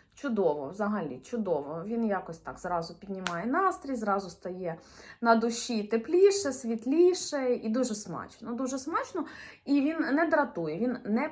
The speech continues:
приторний. От що дуже важливо, він не приторний, в ньому все збалансовано. За рахунок оцього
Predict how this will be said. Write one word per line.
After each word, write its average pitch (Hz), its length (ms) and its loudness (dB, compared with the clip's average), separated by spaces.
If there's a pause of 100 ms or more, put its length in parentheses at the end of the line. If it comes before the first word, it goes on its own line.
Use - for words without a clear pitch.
приторний. 85 680 -10
От 85 140 -10
що - 240 -2
дуже 202 400 -4
важливо, 294 440 -4
він 240 160 -2
не 226 80 -2
приторний, 220 540 -6
в 175 40 -10
ньому 196 360 -4
все 285 220 -2
збалансовано. 220 1040 0 (380)
За 226 180 4
рахунок 226 460 2
оцього 180 380 -6